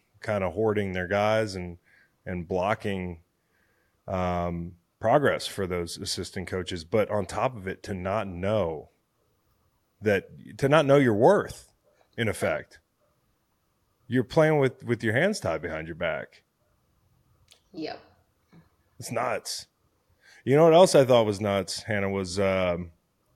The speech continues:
Speaker 1: when, when Vrabel was asked, well, I don't know how that went down, but if I had to guess, if they were like, "Hey, could we trade you?" And he was like, "Yeah, fuck off," or whatever he would have said.
Speaker 2: <laughs>
Speaker 1: Uh,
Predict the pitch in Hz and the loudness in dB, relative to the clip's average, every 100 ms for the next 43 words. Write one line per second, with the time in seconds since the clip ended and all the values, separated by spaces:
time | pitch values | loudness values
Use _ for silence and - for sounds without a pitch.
0 | - _ _ _ _ _ _ _ _ 107 | -20 _ _ _ _ _ _ _ _ -2
1 | 107 107 104 101 95 117 147 123 104 90 | 0 0 -2 -2 0 4 4 2 0 -2
2 | 85 _ - 104 104 107 107 - - _ | -6 _ -8 -4 0 2 0 -4 -10 _
3 | _ - - _ _ - 110 101 - 113 | _ -20 -20 _ _ -12 -4 -2 0 -2
4 | 107 95 98 95 95 92 98 98 98 92 | 0 -2 -2 -2 -4 -4 -4 -4 -6 -8
5 | 101 87 _ _ _ _ _ _ - 107 | -8 -8 _ _ _ _ _ _ -12 -4
6 | 107 107 107 90 101 104 - 98 92 90 | -2 0 -2 -2 0 0 -2 -4 -2 -4
7 | 85 135 113 101 104 - 101 101 104 117 | -4 -6 -6 -8 -8 -4 -2 -2 -2 -2
8 | 120 - - _ _ _ _ - 95 98 | -2 -4 -10 _ _ _ _ -10 -6 -6
9 | 92 90 85 92 - - - 60 71 82 | -6 -6 -8 -12 -18 -20 -16 -12 -12 -12
10 | 82 82 85 87 98 92 90 90 92 92 | -10 -10 -8 -8 -6 -6 -8 -8 -6 -6
11 | 262 269 - 254 262 269 247 120 113 107 | -8 -12 -14 -14 -14 -12 -6 -2 0 0